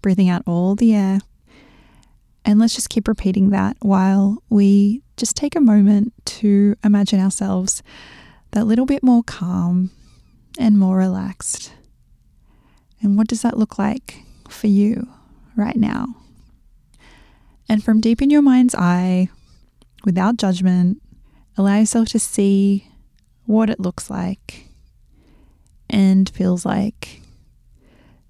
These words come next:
to show yourself that you can let yourself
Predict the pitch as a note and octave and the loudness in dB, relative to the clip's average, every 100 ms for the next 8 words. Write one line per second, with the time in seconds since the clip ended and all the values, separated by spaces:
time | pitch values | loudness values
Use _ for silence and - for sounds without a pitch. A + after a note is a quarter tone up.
0 | _ _ - - A3 G3+ G3+ F#3+ F#3 - | _ _ -14 -4 -2 0 0 2 0 -2
1 | F3 - - F3+ F3 - F3+ F3+ F3+ F3+ | -6 -6 -6 -4 -6 -4 -2 0 0 -2
2 | _ _ _ _ G#3 A#3 A#3 G#3 - F#3 | _ _ _ _ -4 -2 0 -2 -2 -2
3 | F#3 - | -2 -6